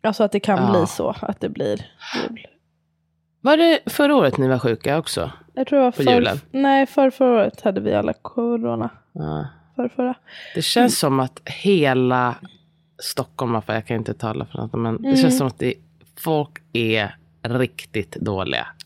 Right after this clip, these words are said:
Speaker 1: Det är riktigt
Speaker 2: Alltså,
Speaker 1: mycket. Det är influens-,
Speaker 2: jättemånga.
Speaker 1: influensa och, eh, covid och R S är också
Speaker 2: R S.
Speaker 1: rampant. Jag är så glad att jag faktiskt inte har en liten just nu. Och då hade jag nog haft barnen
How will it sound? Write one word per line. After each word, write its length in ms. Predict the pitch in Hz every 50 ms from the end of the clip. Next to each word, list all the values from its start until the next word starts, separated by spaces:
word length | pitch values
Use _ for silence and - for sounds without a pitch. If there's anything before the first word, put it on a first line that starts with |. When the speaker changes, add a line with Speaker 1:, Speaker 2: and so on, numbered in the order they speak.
| _
Speaker 1:
Det 120 | - 233 254
är 180 | 269 302 294
riktigt 300 | 294 294 - - 294 294
Speaker 2:
Alltså, 240 | 269 - 269 269 160
Speaker 1:
mycket. 240 | 156 143 254 - -
Det 140 | - 190 -
är 40 | 311
influens-, 300 | 294 - - 294 294 294
Speaker 2:
jättemånga. 460 | 285 285 - - 254 117 107 95 185 - - -
Speaker 1:
influensa 920 | 285 285 269 - - 294 269 269 269 262 247 240 - - 262 254 254 -
och, 440 | - 220 220 - - _ _ - -
eh, 180 | 214 208 208
covid 880 | 214 - - - 220 214 214 208 208 208 214 214 208 208 208 208 196 -
och 420 | - 196 196 196 196 190 - - - - - - - _ -
R 240 | 233 240 240 226 233
S 220 | 240 247 - - -
är 100 | 214 202
också 180 | 220 - -
Speaker 2:
R 140 | 269 262 202 202 196 214
S. 440 | 208 208 208 208 202 - - -
Speaker 1:
rampant. 220 | 214 202 208 214 - - - - - _
Jag 120 | - 240 247
är 40 | -
så 140 | - 294
glad 320 | 247 - 269 262 240 220 202
att 140 | 208 - -
jag 100 | 220 -
faktiskt 280 | - 214 - - -
inte 220 | 226 220 220 - 220
har 420 | 202 220 214 214 220 220 - - _ _ _ _ _ -
en 200 | - 247 240 240
liten 420 | 240 247 240 - - - 240 226 214
just 180 | 220 - -
nu. 420 | 226 220 214 214 202 - 226 220 -
Och 120 | - 247
då 160 | 220 277 277
hade 200 | 247 247 233 226
jag 80 | 220 214
nog 120 | 214 214
haft 320 | 202 233 226 - - - -
barnen 560 | 208 208 202 196 196 196 196 196 196 202 202